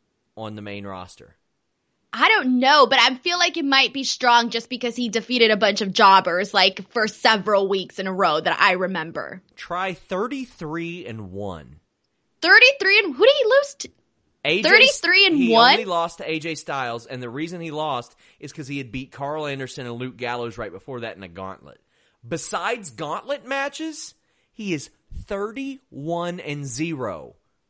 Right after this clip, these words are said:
Speaker 1: on the main
Speaker 2: Wow.
Speaker 1: roster in one-on-one matches. He has not been pinned in a one-on-one match on T V since Tommaso Ciampa in January of last year. At some point, that has to be important.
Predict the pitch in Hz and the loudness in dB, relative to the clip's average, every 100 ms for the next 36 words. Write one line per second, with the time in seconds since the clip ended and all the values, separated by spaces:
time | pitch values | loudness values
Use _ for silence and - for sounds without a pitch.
0 | _ 135 139 139 214 226 220 202 135 - | _ -10 -8 -4 2 4 4 2 -2 -6
1 | 123 120 127 120 110 160 196 175 160 147 | -10 -10 -10 -10 -8 -6 -6 -4 -6 -6
2 | 131 123 117 95 _ _ _ 190 165 143 | -6 -8 -10 -18 _ _ _ -14 -14 -4
3 | 196 220 196 208 147 156 190 175 143 - | -4 -4 -6 -6 -6 -8 -8 -10 -14 -8
4 | 196 202 175 151 143 143 160 156 151 151 | -6 -6 -10 -10 -10 -8 -6 -8 -8 -10
5 | 139 120 113 120 110 127 117 120 104 90 | -8 -10 -10 -14 -16 -14 -12 -10 -12 -14
6 | _ _ _ - 202 160 - 156 156 160 | _ _ _ -8 -8 -8 -10 -8 -4 -4
7 | 170 185 143 - 165 151 143 127 113 117 | -4 -10 -10 -10 -8 -10 -8 -10 -10 -14
8 | 107 135 139 131 123 120 110 110 98 98 | -12 -10 -10 -8 -8 -8 -8 -8 -10 -10
9 | 104 85 - _ _ _ _ _ 151 160 | -18 -20 -20 _ _ _ _ _ -6 -6
10 | - - 269 285 285 202 - 311 285 135 | -8 -10 -8 -8 -10 -16 -8 -6 -4 -8
11 | 117 _ _ _ _ _ _ 117 175 208 | -12 _ _ _ _ _ _ -6 0 2
12 | - - 214 208 190 - - 180 127 180 | 0 -10 -6 -6 -6 -12 -12 -14 -12 -12
13 | 170 143 156 147 262 269 - 87 - | -10 -10 -12 -8 -6 -4 -6 -12 -20